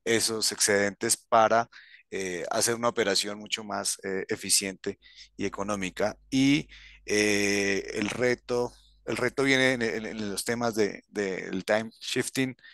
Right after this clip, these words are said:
bien importante porque requiere también un, que el, que el marco regulatorio, eh, esté habilitado para tener transacciones horarias, por ejemplo. Eso es, es, es clave para, para esa, esa etapa que mencionas.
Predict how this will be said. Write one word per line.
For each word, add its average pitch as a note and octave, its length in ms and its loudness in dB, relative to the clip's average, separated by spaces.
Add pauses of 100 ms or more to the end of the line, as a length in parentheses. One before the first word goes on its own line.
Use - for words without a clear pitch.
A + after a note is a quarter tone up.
(260)
bien B2 140 4
importante A2+ 560 2
porque G#2+ 260 -2
requiere A2 340 4
también G#2+ 360 2
un, A2+ 220 -4
que A2 100 -2
el, A2 140 0
que A#2 100 -2
el G#2+ 60 0
marco A#2 300 2
regulatorio, A#2 880 2 (440)
eh, F#2 680 -4
esté - 260 2
habilitado B2 680 8
para B2+ 480 6 (260)
tener A2+ 260 -2
transacciones A#2 600 -4
horarias, G#2 400 0
por F#2 160 -14
ejemplo. G2+ 460 -8
Eso G2+ 300 -4
es, G2 240 0
es, F#2 180 -8
es G2+ 160 2
clave G#2 300 4
para, F#2 300 0
para F#2+ 280 -2
esa, F#2+ 300 -4
esa G#2 160 -2
etapa G2 280 -2
que G#2+ 140 -4
mencionas. G#2+ 540 -4